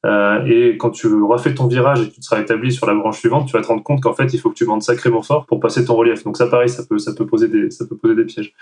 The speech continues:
Euh, donc je dirais que le juste milieu, il est, euh, il est un peu entre les deux. Et puis après, en plus, euh, qui dit relief, dit quand même un peu, euh, d'aérologie en général. Et pareil, c'est quelque chose qui vient perturber les équipages. Donc ça rend le, ça rend la chose encore plus, euh, encore plus compliquée.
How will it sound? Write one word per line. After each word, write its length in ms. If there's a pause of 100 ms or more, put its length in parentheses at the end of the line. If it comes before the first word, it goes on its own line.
(480)
Euh, 160 (220)
donc 240
je 60
dirais 200
que 60
le 80
juste 260
milieu, 420
il 120
est, 100
euh, 240
il 100
est 60
un 80
peu 140
entre 240
les 100
deux. 320
Et 160
puis 240
après, 220
en 160
plus, 300
euh, 200
qui 120
dit 120
relief, 400
dit 120
quand 120
même 160
un 60
peu, 200
euh, 200
d'aérologie 640
en 60
général. 440
Et 80
pareil, 300
c'est 160
quelque 140
chose 180
qui 100
vient 140
perturber 360
les 140
équipages. 380
Donc 100
ça 140
rend 100
le, 640
ça 80
rend 80
la 100
chose 220
encore 240
plus, 240
euh, 100
encore 200
plus 120
compliquée. 420